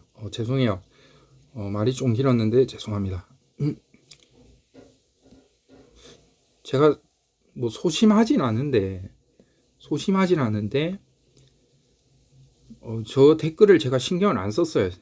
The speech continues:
그냥 삭제를 시켜버렸는데, 뭐 계속 며칠 전부터 엠브로, 엠브로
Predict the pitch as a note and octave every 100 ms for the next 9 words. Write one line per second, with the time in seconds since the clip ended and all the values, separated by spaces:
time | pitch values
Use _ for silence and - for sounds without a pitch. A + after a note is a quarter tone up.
0 | _ A#2 A2 C3+ A2 - - G#3+ G3+ -
1 | - A#2 G#2 F#2+ F#2 F#2 G2 F#2 - _
2 | _ _ _ _ - G#2+ D3+ A3 F4+ B3
3 | D3 D3+ F3+ D3+ C3+ - D#3+ D#3+ E3 F3+
4 | D#3 A2+ G2+ - C3+ C#3 D#3 B2+ -